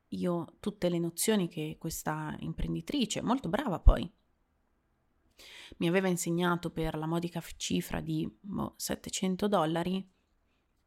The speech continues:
io erano cose che sapevo e sapevo anche in maniera più approfondita, ed è lì che mi sono resa conto di non aver bisogno di altra formazione,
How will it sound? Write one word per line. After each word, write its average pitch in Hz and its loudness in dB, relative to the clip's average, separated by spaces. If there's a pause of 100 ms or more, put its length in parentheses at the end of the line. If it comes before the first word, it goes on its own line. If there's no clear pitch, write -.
(640)
io 220 0
erano 170 -2
cose 170 -4
che 165 -4
sapevo 156 -4
e 165 -4
sapevo 170 0
anche 165 0
in 160 2
maniera 156 0
più - -8
approfondita, 151 -4
ed 185 2
è 180 6
lì 180 2 (600)
che 165 2
mi 165 4
sono 160 2
resa 151 -6
conto 151 -2
di 160 -2
non 160 0
aver 170 2
bisogno 156 -2
di 156 -4
altra 147 -8
formazione, - -6